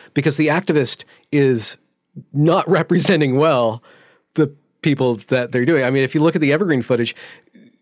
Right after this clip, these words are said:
there's very few things that could damage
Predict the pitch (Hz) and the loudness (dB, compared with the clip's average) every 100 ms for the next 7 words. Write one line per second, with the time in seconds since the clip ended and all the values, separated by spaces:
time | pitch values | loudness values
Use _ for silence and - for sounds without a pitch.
0 | _ 143 156 139 - 151 180 220 196 196 | _ -2 0 0 -4 -4 0 2 0 0
1 | 190 175 143 143 - 131 110 104 131 123 | 0 0 2 -2 -2 -6 -6 -4 -2 0
2 | 143 127 113 - - | 2 0 -2 -6 -8